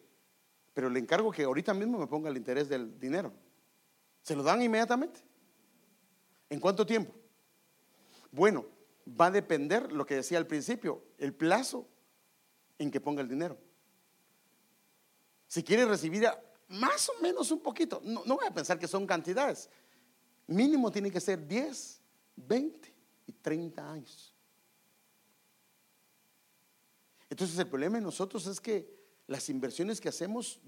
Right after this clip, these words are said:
Dios no nos la da tal vez en el momento, pero por eso Él dice: "Echa tu pan sobre las aguas y al final,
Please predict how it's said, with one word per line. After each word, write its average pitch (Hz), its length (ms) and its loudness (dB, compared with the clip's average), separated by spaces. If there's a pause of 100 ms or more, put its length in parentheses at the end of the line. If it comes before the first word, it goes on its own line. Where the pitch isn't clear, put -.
Dios 151 600 -6 (880)
no 147 200 -2
nos 196 160 -2
la 147 140 -2
da 202 280 -4 (200)
tal 123 160 -10
vez 170 220 -6
en 202 100 -6
el 160 80 -6
momento, 151 420 -10 (440)
pero 139 180 -2
por - 140 -2
eso 208 140 -2
Él 165 80 -4
dice: 202 300 -6
"Echa 170 240 -4
tu - 160 -8
pan 185 180 -8
sobre 135 260 -8
las 117 180 -10
aguas - 460 -14 (1300)
y 131 160 -4
al 113 140 -6
final, 139 420 -8